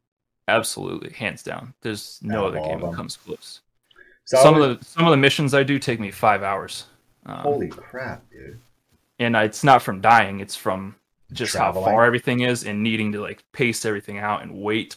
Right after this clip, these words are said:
Speaker 1: for, like, the specific right time to ambush somebody or something. It's
Speaker 2: Wow.
Speaker 1: very, it's very particular
Speaker 2: Yeah. Yeah,
Speaker 1: and
Speaker 2: Corey.
Speaker 1: very unforgiving, so you have to be extremely careful.
Speaker 2: Jeez.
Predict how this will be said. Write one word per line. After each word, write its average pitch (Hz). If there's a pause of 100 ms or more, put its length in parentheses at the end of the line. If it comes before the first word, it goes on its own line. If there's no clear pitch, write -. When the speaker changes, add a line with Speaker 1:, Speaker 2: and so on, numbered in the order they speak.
Speaker 1:
for, 98
like, 85
the -
specific -
right 110
time 104
to 95
ambush 104
somebody 107
or 104
something. 104 (460)
It's 90
Speaker 2:
Wow. -
Speaker 1:
very, 117
it's 107
very 113
particular 101 (200)
Speaker 2:
Yeah. 71 (280)
Yeah, 73 (140)
Speaker 1:
and 113
Speaker 2:
Corey. 104
Speaker 1:
very 117
unforgiving, 101
so -
you 104
have 107
to -
be 98
extremely -
careful. - (280)
Speaker 2:
Jeez. 73